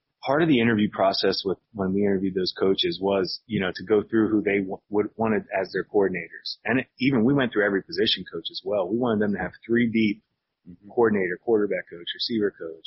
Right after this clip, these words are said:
Speaker 1: linebacker coach. And Sean, obviously, he had it ready to roll. Every coach did that we interviewed. Sean's was very extensive. And he didn't get his,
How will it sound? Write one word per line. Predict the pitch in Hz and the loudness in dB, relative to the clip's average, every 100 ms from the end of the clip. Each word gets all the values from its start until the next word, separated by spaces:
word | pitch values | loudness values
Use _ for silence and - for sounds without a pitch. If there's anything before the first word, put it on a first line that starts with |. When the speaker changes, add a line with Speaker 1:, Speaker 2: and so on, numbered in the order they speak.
| - | -4
Speaker 1:
linebacker | 104 107 95 - _ _ | -2 0 -2 -4 _ _
coach. | 82 82 - _ | -20 -14 -14 _
And | - | -6
Sean, | 127 117 95 | -2 0 0
obviously, | 92 90 - 92 | -4 -6 -8 -8
he | 90 98 90 | -6 -6 -4
had | 92 | -4
it | 90 95 | -4 -4
ready | 92 87 | -6 -6
to | - | -8
roll. | 92 90 - _ _ _ 120 | -4 -4 -6 _ _ _ -2
Every | 110 98 | 0 2
coach | 104 - - | 0 0 0
did | 101 | 0
that | 92 | -2
we | 87 90 | -4 -4
interviewed. | 90 87 85 80 _ _ _ _ _ - | -4 -6 -12 -20 _ _ _ _ _ -8
Sean's | - 110 101 | -2 0 0
was | 87 82 - | -2 -4 -2
very | 95 90 | 0 0
extensive. | 82 - 90 90 82 80 _ _ _ _ _ _ | -4 -6 -6 -6 -10 -14 _ _ _ _ _ _
And | 104 92 87 87 - _ _ _ _ _ _ _ - | -6 -4 -4 -6 -12 _ _ _ _ _ _ _ -10
he | - | -4
didn't | 123 151 131 | 0 2 4
get | 113 101 | 2 2
his, | 104 87 - - | 2 2 -2 -12